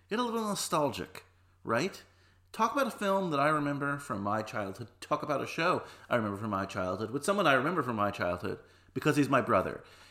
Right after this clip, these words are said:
Kenny Rodriguez is our guest today. We welcome him back, and we're talking the Brady Bunch movie, the nineteen ninety-five Brady Bunch movie. But before that,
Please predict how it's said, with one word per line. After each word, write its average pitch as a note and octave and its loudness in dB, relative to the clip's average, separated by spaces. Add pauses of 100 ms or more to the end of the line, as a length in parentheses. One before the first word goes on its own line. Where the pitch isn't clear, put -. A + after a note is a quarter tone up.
(140)
Kenny F3 2
Rodriguez D#3+ 2
is B2+ -2
our C3+ 0
guest C3+ -2
today. C3 -2
We B2 0
welcome B2 0
him A2+ -6
back, A2 -2
and G#2 -6
we're A2 -4
talking B2 0 (300)
the G#2+ -2
Brady A#2+ 0
Bunch B2+ -2
movie, C3 0
the A2+ -2
nineteen B2+ 0
ninety-five A#2 2 (300)
Brady G#2 2
Bunch G2 -4
movie. G2 -2
But G2 -8
before C3 -2
that, B2 2